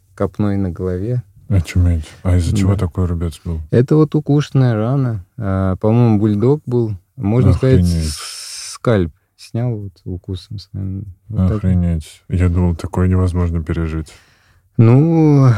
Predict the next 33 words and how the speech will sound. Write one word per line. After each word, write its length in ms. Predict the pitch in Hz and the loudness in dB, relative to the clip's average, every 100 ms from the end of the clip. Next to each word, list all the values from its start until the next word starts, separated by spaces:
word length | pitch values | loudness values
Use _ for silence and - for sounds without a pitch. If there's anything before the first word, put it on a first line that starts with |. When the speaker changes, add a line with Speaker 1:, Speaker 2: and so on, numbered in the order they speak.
| 98 | 2
Speaker 2:
Это 60 | 113 | 4
Speaker 1:
нет, 220 | 127 180 | 4 6
Speaker 2:
острый 360 | 196 92 - | 6 4 0
случай, 300 | 85 - 117 | -2 -4 -2
Speaker 1:
организм, 640 | 127 131 131 143 156 156 135 | 2 2 4 4 4 4 4
Speaker 2:
который 200 | 131 127 | 2 4
Speaker 1:
он, 120 | 127 120 | 4 2
знаете 420 | 123 156 139 - | 0 -2 -2 -4
как, 260 | 107 92 - | -4 -4 -4
он, 300 | 101 113 110 | -2 2 2
э, 300 | 107 104 104 | 2 0 -2
в 60 | - | -2
шоковом 480 | - 127 123 117 | -2 0 0 0
состоянии, 760 | 113 - 117 117 139 131 110 98 | -2 -4 0 2 4 2 0 0
э, 1000 | 95 92 90 87 85 85 82 87 92 90 | -2 -2 -2 -4 -6 -6 -8 -8 -8 -4
есть 240 | 95 107 | -2 -4
период, 380 | - 104 131 139 | -2 0 0 0
когда 380 | - 101 98 107 | -4 -4 -2 0
он 140 | 104 | 0
справляется 720 | 95 - 101 101 117 143 135 - | -4 -6 -4 -2 0 -2 -4 -10
сам. 340 | 101 90 90 | -8 -8 0
Speaker 2:
М, 120 | 113 107 | 6 6
Speaker 1:
Если 120 | 92 | 6
Speaker 2:
типа 100 | 98 | 4
Speaker 1:
в 60 | 107 | 4
этот 100 | 101 | 6
Speaker 2:
не 60 | |
с-, 120 | 92 - | 4 2
не 140 | 98 | 0
чувствуешь 340 | 87 90 92 90 | 0 -2 -2 2
боли, 360 | 117 139 120 | 4 6 4
там, 180 | - 98 | 2 2
Speaker 1:
Да, 160 | 113 | 4